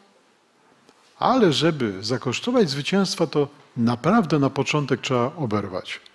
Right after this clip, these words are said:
żeby się w głowie komuś nie poprzewracało. Także spokojnie, przed nami wspaniałe rzeczy są. I w Bielsku, i w Ustroniu, i, i w Żorach, i w Goleszowie, i w Jastrzębiu.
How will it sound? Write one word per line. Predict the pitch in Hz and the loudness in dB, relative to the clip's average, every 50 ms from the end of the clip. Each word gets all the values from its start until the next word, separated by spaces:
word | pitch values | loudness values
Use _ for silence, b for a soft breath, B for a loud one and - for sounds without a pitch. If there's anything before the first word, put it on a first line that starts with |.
| _ _ _ _ _ b b b b b b b b b _ - | _ _ _ _ _ b b b b b b b b b _ -10
żeby | 120 110 139 139 139 131 | -4 -2 -2 0 0 0
się | - 143 127 | 0 0 -2
w | 123 | 2
głowie | 123 135 120 110 113 | 4 4 4 4 2
komuś | - - 110 110 107 98 | 0 -2 -2 -2 -2 -2
nie | 104 104 | -4 -6
poprzewracało. | - 113 104 - - 107 95 95 95 - - 101 90 92 92 87 - - B B B B B B B B B B B B | -4 -6 -6 -6 -6 -8 -6 -6 -6 -6 -6 -8 -8 -12 -14 -18 -20 -20 B B B B B B B B B B B B
Także | - 131 123 127 165 | -8 -6 -4 -2 -2
spokojnie, | - - - 208 190 - - 254 240 151 104 104 190 | -2 0 2 0 2 4 6 6 6 6 4 2 -2
przed | - - - 151 151 170 | -2 0 0 0 0 2
nami | 190 202 202 202 | 2 2 2 2
wspaniałe | 175 - - - - - 220 220 240 247 262 254 | 2 2 0 0 2 2 2 4 4 4 4 6
rzeczy | 226 233 202 - - 120 | 6 4 4 4 0 -10
są. | - - 117 92 90 87 90 _ b b b b b b b | -12 -12 -14 -16 -18 -20 -20 _ b b b b b b b
I | 240 220 180 | -10 -8 -8
w | 156 | -4
Bielsku, | 147 180 196 190 175 160 - - 196 170 | 0 2 2 2 2 0 -4 -4 -2 -2
i | 165 170 | -2 -2
w | 156 147 | -2 -4
Ustroniu, | 143 - - - 131 147 147 147 143 139 135 131 | -6 -8 -4 -2 0 0 0 0 0 0 0 0
i, | 123 120 117 113 110 104 101 B B B B B B B B - | 0 0 -2 -2 -4 -6 -8 B B B B B B B B -14
i | 107 | -12
w | 95 95 - - | -10 -10 -6 -4
Żorach, | 127 110 104 139 156 156 151 135 117 110 | -2 2 4 4 4 4 2 0 -2 -4
i | 117 | -6
w | 110 | -6
Goleszowie, | 107 113 117 113 127 123 - 160 165 160 135 127 123 120 117 110 | -6 -4 -4 -4 -4 -4 -2 0 0 0 0 -2 -4 -4 -4 -4
i | 107 | -6
w | 104 | -8
Jastrzębiu. | 113 120 117 - - - 170 170 156 143 135 127 123 117 | -8 -8 -8 -6 -2 0 2 2 2 0 -2 -2 -2 -4